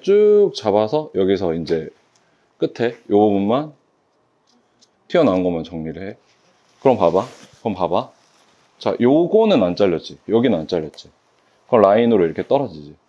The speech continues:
근데 이 위에는 잘렸어, 안 잘렸어? 잘렸지. 이렇게 떨어지지.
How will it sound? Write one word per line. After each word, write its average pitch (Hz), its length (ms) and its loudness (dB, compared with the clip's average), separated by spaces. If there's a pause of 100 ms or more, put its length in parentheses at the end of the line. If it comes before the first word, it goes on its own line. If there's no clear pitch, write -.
(440)
근데 156 200 0
이 135 120 2
위에는 120 300 2
잘렸어, 160 380 -2
안 78 80 -12
잘렸어? 82 400 -8 (640)
잘렸지. - 540 -2
이렇게 107 220 -2
떨어지지. 98 580 -4